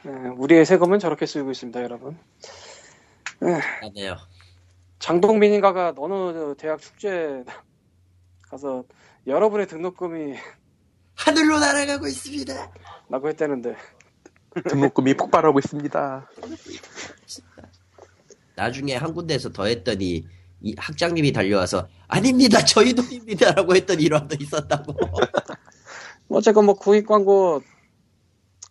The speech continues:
Speaker 1: 뭐, 뭐, 넘어가고요. 귀찮으니까.
Speaker 2: 아.
Speaker 1: 다음 얘기는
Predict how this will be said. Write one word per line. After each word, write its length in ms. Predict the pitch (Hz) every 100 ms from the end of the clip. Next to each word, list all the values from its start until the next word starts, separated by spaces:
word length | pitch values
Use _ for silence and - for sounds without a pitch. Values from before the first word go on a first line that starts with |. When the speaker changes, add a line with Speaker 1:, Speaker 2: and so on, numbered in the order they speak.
| _
Speaker 1:
뭐, 160 | - 120 _ _
뭐, 100 | 139
넘어가고요. 500 | 139 160 147 139 160 202
귀찮으니까. 720 | - - 151 135 123 151 - _ _ _
Speaker 2:
아. 160 | 95 92 - - _ _ _ _ _ _ _ _ - - - - - _ _ _ _ _ _ _
Speaker 1:
다음 640 | - 147 214 214 214 202
얘기는 840 | 170 175 - - 190 190 180 110